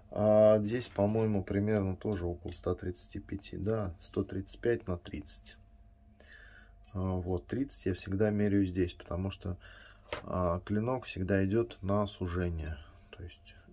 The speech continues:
и линзовидный дроппоинт. По мне, для меня вот это, а, лучшая форма клинка. Это лично моё мнение. Я люблю с линзовидным дроппоинтом. Кто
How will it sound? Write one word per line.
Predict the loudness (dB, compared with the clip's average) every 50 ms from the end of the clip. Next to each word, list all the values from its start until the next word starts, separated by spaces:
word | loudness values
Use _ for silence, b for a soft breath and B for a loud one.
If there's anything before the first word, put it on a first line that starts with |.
| -12
и | -10 -8 -8 -6 -8 -10 -10 -12 -12 -10
линзовидный | -8 -6 -4 -2 -2 -2 0 0 0 0 0 0 -2 -4
дроппоинт. | -4 -6 -6 -6 -4 -4 -4 -4 -4 B B B B B B B B 4
По | 4 4
мне, | 4 2 0 0 2 2 0 0 -6 -10 -6
для | 4 6 6 6
меня | 6 2 0 -2 0 0 0 0 -2 -4 -2
вот | -2 -2 0 4
это, | 4 4 4 4 0 -2 -2 -4 -6 B B B B -16 -8
а, | -4 -2 0 0 2 2 2
лучшая | 2 2 0 0 -2 -4 -4 -4
форма | -6 -4 -4 -2 -2 -2 -2 -4 -6 -6
клинка. | -6 -4 -4 -4 -4 -6 -4
Это | -2 0 0 2 2
лично | 2 2 2 0 -2 -4 -4 -2
моё | -2 0 0 0 0 0
мнение. | 0 0 0 0 0 -2 -2
Я | 2 2 4 4
люблю | 4 2 0 0 0 -2
с | -2 -2 -4
линзовидным | -4 -2 0 0 2 2 2 0 -2 -4 -4 -4
дроппоинтом. | -6 -6 -6 -6 -6 -6 -6 -6 -8 -10 -16 -18 B B B B B B B B B B
Кто | B -20 -2 2 6 8 8 8 8 6 2